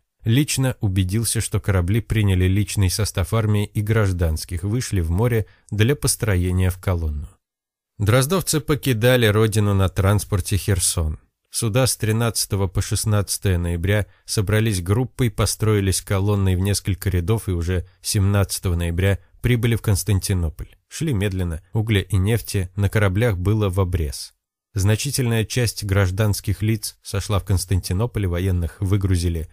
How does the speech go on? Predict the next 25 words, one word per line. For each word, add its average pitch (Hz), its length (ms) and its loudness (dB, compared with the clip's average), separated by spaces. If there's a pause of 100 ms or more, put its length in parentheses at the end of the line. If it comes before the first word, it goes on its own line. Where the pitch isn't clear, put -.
(200)
на 107 100 2
Галиполи. 95 760 0 (400)
Часть 147 360 2
из 107 160 2
них, 143 220 2
в - 40 -12
частности, 98 1040 0
остатки 107 540 -2
Дроздовской 101 680 0
дивизии, 104 560 0
сведенные 92 720 0
в - 100 -10
полк, 120 380 -2 (220)
в - 100 -18
тысяча 143 420 -2
девятьсот 117 520 -2
двадцать 113 500 -2
первом 107 380 0
году 101 300 2
перевезли 104 560 0
в 95 80 -4
Болгарию. 92 760 0 (160)
Командовал 117 600 2
ими 107 220 2
генерал 87 680 0